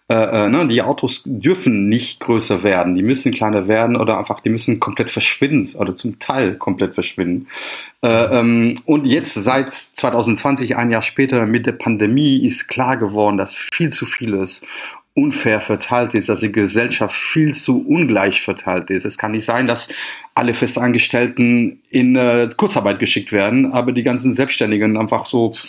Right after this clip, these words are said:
eine Hilfe bekommen und dann nichts mehr. Das, wir haben doch, wir sind doch alle gleichwürdig in der Gesellschaft und, und wir, wir müssen alle gleich behandeln und das ist es gerade nicht so, ne? Wir haben einen Unternehmenschef, die bei Deliveroo sich Steaks bestellen ohne Ende und wir haben, äh, die Pfleger, die alleinerziehend sind,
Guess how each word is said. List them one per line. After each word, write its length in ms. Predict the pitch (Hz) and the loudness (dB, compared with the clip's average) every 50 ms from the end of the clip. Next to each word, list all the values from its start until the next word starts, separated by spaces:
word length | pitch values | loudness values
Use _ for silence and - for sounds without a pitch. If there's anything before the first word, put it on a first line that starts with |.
| - - _ | -16 -8 _
eine 220 | - 117 120 117 107 | -2 0 0 2 2
Hilfe 240 | 123 135 - - | 2 2 2 0
bekommen 340 | 104 98 - - 117 135 135 | -2 -2 -2 0 0 2 2
und 80 | 120 113 | 2 2
dann 160 | 110 107 107 | 0 0 0
nichts 260 | 113 110 - - - | 0 -2 -2 -2 0
mehr. 220 | 147 165 175 143 98 | 2 2 2 2 2
Das, 240 | 92 98 - - - - - - - - - | 0 -2 -2 -2 -6 -6 -6 -8 -10 -8 -4
wir 100 | - 117 | 0 2
haben 80 | 117 | 2
doch, 280 | 113 117 - - - - _ - | 2 0 -2 -4 -10 -14 _ -6
wir 80 | 117 107 | -4 -2
sind 160 | 120 120 117 | 0 0 0
doch 140 | 107 - - | 0 0 0
alle 180 | 123 113 110 | 0 0 2
gleichwürdig 580 | 101 98 120 165 165 - - 104 90 92 90 - | 2 2 0 0 0 0 0 0 0 0 0 0
in 80 | 95 | 0
der 80 | 87 87 | 0 0
Gesellschaft 580 | 98 85 90 95 95 - - 98 87 - - - - - - - - - - | 0 -2 0 -2 -2 0 -2 -2 -4 -6 -8 -10 -12 -10 -10 -10 -10 -12 -4
und, 220 | - 113 107 104 - | 0 2 2 2 2
und 240 | 117 107 104 101 | 2 0 2 0
wir, 80 | 104 98 - - | -2 -4 -4 -2
wir 180 | 123 107 110 | 0 2 2
müssen 380 | 104 120 170 - - 127 - - | 4 4 4 4 2 0 0 0
alle 200 | 98 98 98 101 | 0 0 0 0
gleich 340 | 98 101 98 95 95 - - | 0 0 0 0 -2 -2 -2
behandeln 440 | 95 101 101 107 113 110 104 104 | -2 0 0 0 0 0 2 2
und 80 | 107 98 | 2 0
das 160 | 123 131 - | 0 0 0
ist 140 | 143 - 123 | 0 0 0
es 140 | 104 - - | -2 -2 -2
gerade 340 | - 90 87 92 92 92 90 | -2 -2 -2 0 0 0 0
nicht 200 | 90 90 - - | 0 -2 -2 -2
so, 220 | 95 92 85 87 | -2 -2 -2 -2
ne? 240 | 95 107 147 151 120 | -2 0 0 0 0
Wir 120 | 107 113 | 0 0
haben 80 | 113 113 | 0 0
einen 100 | 107 113 | -2 -2
Unternehmenschef, 800 | 101 - 107 101 120 131 123 131 - - 147 165 - - - - | -2 -2 0 2 2 2 2 2 0 0 0 -2 -2 -4 -8 -10
die 300 | 117 135 147 139 135 - - - - - - - _ | -4 -2 -2 -2 -2 -4 -10 -12 -12 -14 -16 -10 _
bei 140 | 127 127 120 | -2 0 2
Deliveroo 500 | 127 120 - 156 156 160 139 127 139 131 | 2 2 2 2 2 2 2 2 2 0
sich 220 | 127 131 117 - | 0 0 -2 -2
Steaks 640 | - - - - - - - 160 170 165 - - 131 | -2 -2 -2 -4 -6 -2 0 0 0 0 -2 -6 -4
bestellen 480 | 117 160 156 - - - 127 127 123 127 | -2 -2 -2 -2 0 0 2 2 2 2
ohne 300 | - 139 135 120 110 104 | 2 2 2 2 2 2
Ende 480 | - 165 170 160 127 135 143 147 139 - | 2 0 0 2 2 2 2 2 2 0
und 300 | - 127 127 127 117 123 | -2 -2 -2 -2 -4 -2
wir 140 | 127 123 | -2 0
haben, 280 | 123 123 127 127 127 123 | 0 0 2 2 2 2
äh, 520 | - 120 123 123 135 143 143 143 143 139 143 | 0 0 0 0 0 -2 -4 -4 -4 -4 -2
die 120 | 143 135 | -4 -4
Pfleger, 600 | 131 - - - 135 143 151 143 151 151 143 143 135 | -4 -4 -2 2 2 2 4 4 2 2 2 2 2
die 160 | 139 139 120 | 2 2 2
alleinerziehend 720 | 123 131 131 131 127 123 - - 147 143 135 131 123 113 | 2 2 2 2 2 0 -2 0 2 2 2 2 0 -2
sind, 420 | 107 117 123 123 127 123 127 - | 0 0 2 2 2 0 -2 -6